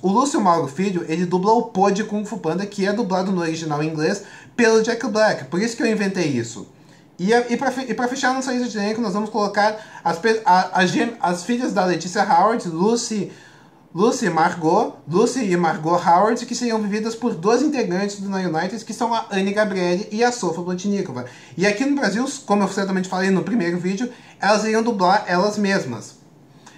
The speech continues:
Mesmas. No estúdio Tudo Eu Acho Gil, elas, elas iam colocar lá o headphone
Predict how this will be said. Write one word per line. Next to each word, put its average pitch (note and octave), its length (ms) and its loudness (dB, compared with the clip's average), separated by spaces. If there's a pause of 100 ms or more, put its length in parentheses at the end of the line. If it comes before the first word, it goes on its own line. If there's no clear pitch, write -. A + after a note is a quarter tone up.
(120)
Mesmas. D3+ 300 -2 (140)
No F3+ 120 2
estúdio F#3+ 320 0
Tudo F3+ 180 -2
Eu F3+ 60 2
Acho F3+ 220 -2
Gil, F#3 220 0
elas, - 160 -2
elas D3 280 -2
iam E3 120 -2
colocar F3 260 0
lá D#3+ 140 2
o - 20 0
headphone F3 540 0